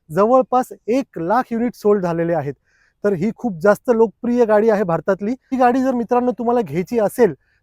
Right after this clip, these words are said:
तर हा व्हिडिओ शेवटपर्यंत नक्की बघा. व्हिडिओ खूप जास्त इन्फॉर्मेटिव्ह आणि इंटरेस्टिंग असणार आहे. याच्यामध्ये आपण खूप सारे पॉइंट्स कव्हर करणार आहोत. तर जास्त वेळ न घेता या गाडीचे प्राऊड ओनर जे आहेत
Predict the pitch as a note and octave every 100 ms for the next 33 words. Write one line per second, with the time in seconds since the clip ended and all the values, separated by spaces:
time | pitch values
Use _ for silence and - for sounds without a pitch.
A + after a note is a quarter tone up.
0 | - D#3 E3+ A#3 A#3+ B3+ - G3+ G#3+ -
1 | A#3 A#3 A3 F#3+ - B3+ A3+ G#3 A#3+ _
2 | _ - G3 A#3 - A#3+ G3+ G#3 G#3+ -
3 | A#3+ G#3+ G3 F#3+ - B3 A#3 A#3 B3+ A#3+
4 | A3+ G3+ A#3 A3 B3 G#3 - G#3+ G3 G3+
5 | - _ _ F3 F#3 A#3 A#3 A#3+ A#3+ A#3+
6 | - B3 - A#3 - G#3+ B3+ - A#3+ A#3
7 | G#3 G3+ G3+ E3+ G3 - _ _ _ G3+
8 | G3+ F#3 G3 - A#3+ B3 A3+ A#3 A3+ G3
9 | A3 B3 _ _ G3+ G#3 G#3+ G#3+ A3 F#3+
10 | G#3+ A3+ A3 G#3 A3 G3